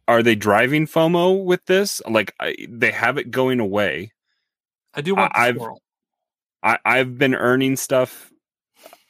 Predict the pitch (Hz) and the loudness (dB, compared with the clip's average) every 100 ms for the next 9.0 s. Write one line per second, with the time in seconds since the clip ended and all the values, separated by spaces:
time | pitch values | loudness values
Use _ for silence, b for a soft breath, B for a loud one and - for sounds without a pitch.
0 | B - 113 117 - 113 110 107 101 98 | B -2 0 0 -4 -6 -4 0 2 4
1 | 101 98 - 104 107 107 104 104 - 98 | 4 0 -4 -2 0 0 -2 -4 -2 -4
2 | 92 - - 101 92 117 110 - 107 104 | -4 -14 -10 -6 -2 -2 -4 0 2 2
3 | 101 95 90 98 95 - - - - 101 | 0 0 0 0 -2 -4 -8 -10 -4 0
4 | 92 92 92 95 95 92 - - 92 90 | 0 0 0 2 0 -2 -6 -4 -2 -2
5 | - - 95 92 92 92 _ - 90 87 | -4 -2 0 2 2 -2 _ -8 -4 -2
6 | 87 87 85 - _ _ _ _ _ _ | -4 -4 -8 -14 _ _ _ _ _ _
7 | 87 87 85 87 - 90 87 87 92 - | -4 -2 0 -2 0 0 0 -2 -4 -2
8 | 90 87 - 87 85 - 92 87 87 | -2 -2 -4 -8 -8 -4 0 0 -2